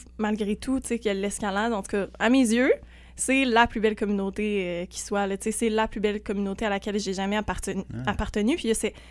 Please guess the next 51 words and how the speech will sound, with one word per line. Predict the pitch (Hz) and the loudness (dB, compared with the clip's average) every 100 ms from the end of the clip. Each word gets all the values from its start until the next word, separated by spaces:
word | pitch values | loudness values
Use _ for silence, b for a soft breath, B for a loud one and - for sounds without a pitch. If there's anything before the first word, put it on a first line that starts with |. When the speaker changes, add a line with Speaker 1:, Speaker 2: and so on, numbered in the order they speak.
| b b b | b b b
Speaker 1:
c'est | - 226 214 | 0 2 2
vraiment | 233 294 | 2 2
ce | 294 | 2
mental-là, | 247 247 262 262 233 226 269 | 4 4 4 2 4 4 4
là, | 269 247 | 4 0
tu | |
sais, | 269 | -2
d'aider, | 208 214 220 202 247 254 208 | 2 4 4 2 2 2 2
euh, | 190 | 2
les | 202 196 | 2 2
autres, | 214 240 214 | 2 0 0
de | 196 | -2
s'accompagner | - - - 208 - 233 220 214 226 254 | -4 -6 -8 -6 -2 0 0 2 2 4
mutuellement, | 233 - 220 202 220 247 240 | 2 2 0 2 2 2 2
de | 202 | 0
dire | 196 226 - | 0 -2 -2
comme, « | 208 196 b b b | -2 -2 b b b
Ah, | 262 | 0
ben | 240 220 | 4 4
moi, | |
je | 262 | 2
l'ai | 226 | 0
essayé | 233 240 247 | -2 0 2
comme | 240 220 | 2 2
ça. » | - 254 | 2 0
Tu | 247 | 2
sais, | 233 | -2
on, | 156 147 | -2 -2
on | |
donne | 196 214 214 | 0 0 2
jamais | 208 247 | 2 4
une | 233 | 4
bêta | 220 220 240 | 2 0 -2
à | |
quelqu'un | 214 208 233 | -2 -2 -2
qui | - | -2
veut | 202 208 | -2 0
pas | 220 | 0
en | 208 | 0
recevoir | 202 214 196 202 196 | -2 -2 2 2 2
une. | 269 381 277 | 2 2 2
<laughs> | - 370 | 4 8
Speaker 2:
Mm. | 120 | 10
Speaker 1:
Parce | 214 247 | 8 6
que | |
des | 240 | 2
fois, | 262 | 2
l'objectif, | 254 208 226 - 269 | 2 2 -2 -4 -6
c'est | 226 | -4
vraiment | 208 208 220 | -2 0 0
de, | 202 | 0